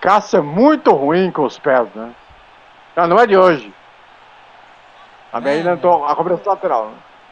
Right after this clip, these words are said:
Speaker 2: Nem todo mundo tem um sênior, teve um sênior na sua vida, né?
Speaker 1: É, mas aí é questão de treino, né?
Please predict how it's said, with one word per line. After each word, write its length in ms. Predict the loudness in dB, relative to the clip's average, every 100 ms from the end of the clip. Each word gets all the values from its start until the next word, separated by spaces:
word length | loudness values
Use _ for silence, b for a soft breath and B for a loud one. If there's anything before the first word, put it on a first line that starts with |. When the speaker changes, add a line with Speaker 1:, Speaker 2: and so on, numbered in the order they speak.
| -14
Speaker 2:
Nem 220 | -12 -10
todo 260 | -8 -8
mundo 260 | -10 -12 -14
tem 200 | -14 -14
um 120 | -14
sênior, 480 | -12 -10 -8 -8 -12
teve 280 | -10 -12 -10
um 120 | -12
sênior 380 | -10 -8 -6 -8
na 80 | -10
sua 280 | -12 -14 -12
vida, 340 | -10 -12 -12
né? 180 | -14 -16 -20 -20 -20 -20 -20 -20 -20 -20 -20 -16
Speaker 1:
É, 460 | -4 2 2 2 -2 -4
mas 280 | -2 0 2
aí 100 | 0
é 60 |
questão 240 | 0 -2 -2
de 120 | -4
treino, 420 | 0 0 0 -4
né? 180 | -6 -8